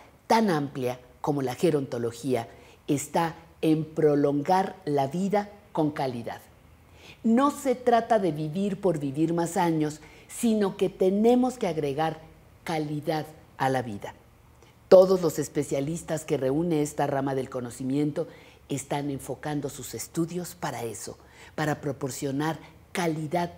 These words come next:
de vida, que significa mejoras físicas, psicológicas, sociales, efectividad de los derechos humanos,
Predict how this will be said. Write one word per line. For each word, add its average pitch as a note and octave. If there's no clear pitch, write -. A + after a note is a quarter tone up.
de C#3
vida, D3+
que C#3+
significa D3
mejoras C#3+
físicas, -
psicológicas, B2+
sociales, C3
efectividad D3+
de D#3+
los C3
derechos B2+
humanos, A#2+